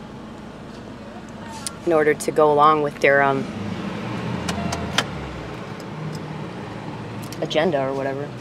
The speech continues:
whatever you wanna call this. Oh, shit. Yeah.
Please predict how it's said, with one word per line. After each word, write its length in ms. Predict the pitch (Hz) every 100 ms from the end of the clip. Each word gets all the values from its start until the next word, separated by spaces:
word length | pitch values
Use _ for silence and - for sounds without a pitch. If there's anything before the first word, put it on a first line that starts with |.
| - - - -
whatever 200 | 160 151
you 60 |
wanna 160 | 143 135
call 220 | - 139
this. 320 | 147 165 - - - - - - - - - - 180 - - - - - - - - 440
Oh, 380 | 480 466 359 277
shit. 420 | - - 214 - - 233 - - - - - - - - - - - - - - - - - - - - - - - - - - - - - - - -
Yeah. 180 | 147